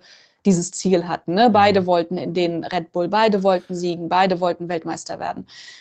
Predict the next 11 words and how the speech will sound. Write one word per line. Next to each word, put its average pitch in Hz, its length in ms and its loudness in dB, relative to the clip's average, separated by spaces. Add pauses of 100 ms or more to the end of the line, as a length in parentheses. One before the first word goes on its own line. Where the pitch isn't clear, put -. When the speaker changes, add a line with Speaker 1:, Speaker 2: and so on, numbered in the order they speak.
(120)
Speaker 1:
Und, 185 240 -2
ähm, 175 460 0 (880)
ich - 260 -6
hatte 202 160 0
mich 190 220 -2
da 190 180 4
beim, 175 500 -2 (120)
äh, 170 340 -8
bei - 120 -4
der 170 80 0
Präsentation 208 1000 2